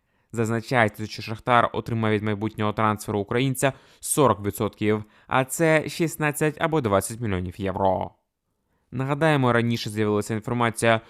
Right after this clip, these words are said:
що український воротар Анатолій Трубін виставлений на трансфер. Динамо Київ вирішило позбутися Вінгера.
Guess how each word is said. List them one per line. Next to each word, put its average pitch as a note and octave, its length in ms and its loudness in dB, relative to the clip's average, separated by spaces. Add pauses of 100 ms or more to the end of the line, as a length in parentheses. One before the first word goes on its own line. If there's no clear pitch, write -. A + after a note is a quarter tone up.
(160)
що - 220 0
український G#2 500 0
воротар A2 300 0
Анатолій G#2+ 320 -2
Трубін D3 440 0
виставлений G#2 680 0
на F#2 100 -4
трансфер. F#2+ 640 -4 (1800)
Динамо A#2 540 2
Київ B2 500 0
вирішило D3+ 500 0
позбутися G#2 640 -4
Вінгера. G#2 520 4